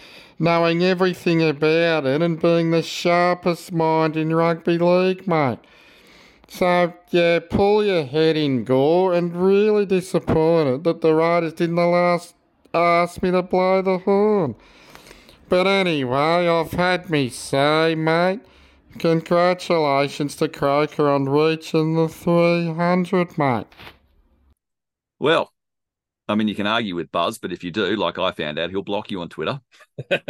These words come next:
Speaker 2: Um, you know, I mean, and, you know, what was my crime? What was my crime? Referring to him as a demagogue din-, dinosaur?
Speaker 3: Yeah, but you're pretty quick to block people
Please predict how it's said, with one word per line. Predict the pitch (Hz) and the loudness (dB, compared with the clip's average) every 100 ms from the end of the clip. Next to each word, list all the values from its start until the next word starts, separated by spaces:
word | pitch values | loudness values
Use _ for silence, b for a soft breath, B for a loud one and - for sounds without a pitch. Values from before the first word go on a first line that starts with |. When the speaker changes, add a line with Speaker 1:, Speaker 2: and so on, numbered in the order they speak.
| 143 | -8
Speaker 2:
Um, | 120 101 107 104 101 101 101 _ _ _ _ _ | -6 -4 -2 -2 -2 -4 -8 _ _ _ _ _
you | 98 | -8
know, | 92 87 113 117 113 | -4 -4 -4 -10 -8
I | 131 | -6
mean, | 143 151 | -4 -4
and, | 170 180 170 | -4 -6 -6
you | |
know, | 185 | -6
what | 175 190 | -6 -6
was | 180 | -8
my | 180 | -10
crime? | 175 190 135 - | -10 -10 -10 -8
What | 139 | -6
was | 143 | -6
my | 143 139 | -6 -8
crime? | 147 104 73 | -6 -6 -6
Referring | 113 - 143 143 | -6 -2 -2 -2
to | 135 | -6
him | 123 | -8
as | 90 | -8
a | 87 | -8
demagogue | 104 117 110 117 98 _ | -6 -6 -4 -6 -6 _
din-, | 87 92 120 113 | -6 -6 -6 -6
dinosaur? | 110 123 143 - 185 240 - | -4 -4 -6 -8 -8 -10 -12
Speaker 3:
Yeah, | - 185 185 | -8 -2 -2
but | 170 202 | -4 -8
you're | 254 | -8
pretty | - 202 | -8 -10
quick | 143 135 - | -8 -10 -10
to | |
block | 92 104 98 | -6 -6 -4
people | - 101 - 101 90 90 | -6 -10 -10 -12 -10 -14